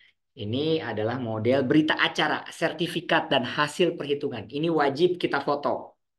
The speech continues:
Ya, jangan sampai ada bagian yang tidak, eh, terfoto atau tidak jelas. Ya, pemotoannya juga harus clear, jangan sampai blur, buram gitu ya.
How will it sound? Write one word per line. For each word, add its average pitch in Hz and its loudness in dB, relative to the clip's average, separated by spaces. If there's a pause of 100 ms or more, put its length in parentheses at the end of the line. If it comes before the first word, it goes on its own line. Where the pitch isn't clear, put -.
(540)
Ya, 101 -6 (240)
jangan 156 0
sampai - 2
ada 139 2
bagian 127 -2
yang 135 -6
tidak, 147 0 (560)
eh, 110 -4
terfoto 131 -4 (320)
atau 120 0
tidak 127 2
jelas. 127 -2
Ya, 107 -6
pemotoannya 131 -2
juga 120 -2
harus 139 -6
clear, - 0
jangan 107 -6
sampai 117 -6
blur, 139 2
buram 117 -2
gitu 92 -10
ya. 127 -2